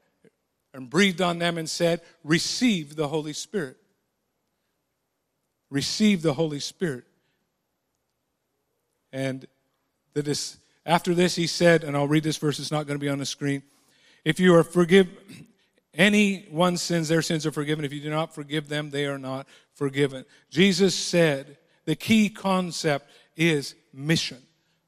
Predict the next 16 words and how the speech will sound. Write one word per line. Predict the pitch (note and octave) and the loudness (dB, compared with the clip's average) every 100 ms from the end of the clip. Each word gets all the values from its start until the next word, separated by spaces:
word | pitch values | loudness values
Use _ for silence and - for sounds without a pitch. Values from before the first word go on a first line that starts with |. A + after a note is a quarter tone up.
| _ _ _ | _ _ _
This | B2+ G3+ - - - _ _ - | 2 2 2 -6 -14 _ _ -2
passage | G3 F#3+ - E3 - | 0 2 0 -2 -4
speaks | - F3+ - | -4 -4 -6
twice | - F#3 F#3 F3+ - - | -4 2 2 0 -6 -12
of | C#3+ | -12
sending. | - - - F3+ E3+ C#3+ A#2+ A2+ _ _ _ _ _ _ _ _ _ | -10 -8 -2 -2 -2 -4 -8 -12 _ _ _ _ _ _ _ _ _
In | E3+ | 0
the | F#3+ | 4
original | G3 G#3+ F#3 G3 G3+ | 6 6 4 2 0
Greek, | D#3+ G3 F#3+ - _ _ - | 0 0 -2 -8 _ _ 0
that | E3+ G3 | 2 2
was, | D#3+ | 2
the | E3+ | 0
word | D#3+ F#3 F#3+ | 2 2 2
was | E3+ D#3 | 0 -2
apostello. | D3+ - F#3 D3+ - D#3+ C3+ C3 | -4 -2 -2 -2 0 0 0 -6